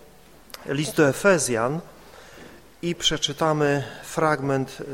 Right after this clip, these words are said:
drugiego rozdziału tego listu. Myślę, że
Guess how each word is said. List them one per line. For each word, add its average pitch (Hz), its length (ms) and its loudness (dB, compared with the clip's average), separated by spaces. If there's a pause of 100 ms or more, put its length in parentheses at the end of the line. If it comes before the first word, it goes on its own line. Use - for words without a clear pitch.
(240)
drugiego 139 680 0
rozdziału 120 760 0 (540)
tego 120 240 0
listu. 123 560 -4 (1200)
Myślę, 147 400 -2
że 127 400 4